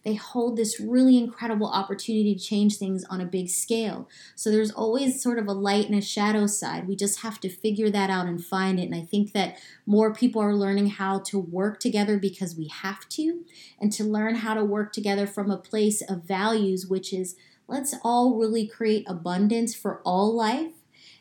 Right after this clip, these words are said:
and do it from a perspective that uses creativity and looks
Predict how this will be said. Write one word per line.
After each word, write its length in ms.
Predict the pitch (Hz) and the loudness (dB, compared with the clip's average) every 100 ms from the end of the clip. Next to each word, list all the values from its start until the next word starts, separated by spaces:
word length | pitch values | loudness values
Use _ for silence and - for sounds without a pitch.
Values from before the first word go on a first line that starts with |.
| - | -4
and 200 | 196 196 | 0 2
do 160 | 202 240 | 2 2
it 120 | 233 | 2
from 320 | - 226 220 | 0 2 2
a 60 | 208 | 2
perspective 840 | 208 214 208 - 214 220 226 202 | 0 -4 -4 -2 -2 0 -2 0
that 300 | 196 190 - | 0 -2 -2
uses 360 | 202 202 202 196 | 0 2 2 -2
creativity 1000 | - 208 190 180 - 196 208 247 247 - | -4 -2 -2 -2 -2 -2 0 2 2 2
and 280 | 202 196 196 | 0 -2 0
looks 260 | 202 - | -2 -4